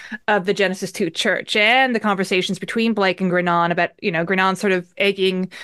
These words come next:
Blake on to becoming a bishop so that people would feel more comfortable with buying the product. It's, it's completely outrageous.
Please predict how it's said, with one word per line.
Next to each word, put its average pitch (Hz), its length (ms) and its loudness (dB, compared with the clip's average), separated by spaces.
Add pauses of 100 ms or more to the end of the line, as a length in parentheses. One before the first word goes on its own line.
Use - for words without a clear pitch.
(140)
Blake 208 240 0
on 226 320 2
to 220 100 0
becoming 220 420 0
a 220 60 2
bishop 254 520 0
so 220 120 -2
that 196 120 0
people 220 180 -2
would 208 100 0
feel 220 200 0
more 226 220 4
comfortable 220 420 0
with 196 140 -2
buying 180 280 0
the 165 80 -2
product. - 540 -4 (520)
It's, 233 400 -2
it's 233 140 -6
completely - 360 0
outrageous. - 640 -2